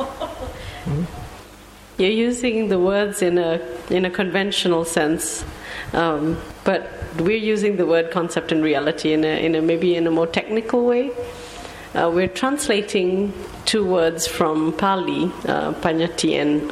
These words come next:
Speaker 2: Paramatta. And, um, yeah, the closest translation we've seen is these two words, concept and reality. So it may not match your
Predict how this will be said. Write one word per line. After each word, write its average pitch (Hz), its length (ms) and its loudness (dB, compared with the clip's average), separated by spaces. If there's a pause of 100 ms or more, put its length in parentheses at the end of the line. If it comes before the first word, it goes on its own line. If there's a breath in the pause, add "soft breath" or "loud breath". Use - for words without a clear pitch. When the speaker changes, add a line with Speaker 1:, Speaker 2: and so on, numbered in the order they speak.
Speaker 2:
Paramatta. 151 720 0 (760)
And, 147 340 2
um, 131 460 0 (960 loud breath)
yeah, - 160 0
the 170 120 0
closest - 600 -2 (1000)
translation 185 580 0
we've 165 100 2
seen 156 580 0 (720)
is 170 300 0
these 185 240 0
two 170 160 0
words, 151 600 0
concept 175 440 -2
and 147 120 2
reality. 151 460 0
So 185 160 2
it 170 100 2
may 185 100 2
not 233 280 0
match 185 360 -2
your 160 360 2